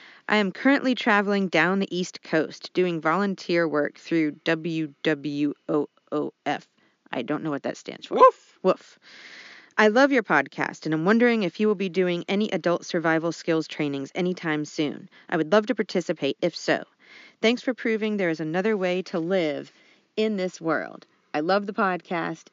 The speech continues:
Speaker 1: and the YouTube channel. Very inspiring and informative."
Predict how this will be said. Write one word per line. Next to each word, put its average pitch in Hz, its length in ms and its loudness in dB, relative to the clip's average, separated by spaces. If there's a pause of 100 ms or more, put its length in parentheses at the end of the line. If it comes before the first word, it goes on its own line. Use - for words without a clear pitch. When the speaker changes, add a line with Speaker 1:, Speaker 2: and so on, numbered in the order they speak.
Speaker 1:
and 175 200 -4
the 175 40 -4
YouTube 156 440 -4
channel. 139 480 -6
Very 208 380 0
inspiring 160 680 -4 (100)
and 156 260 -4
informative." - 720 -10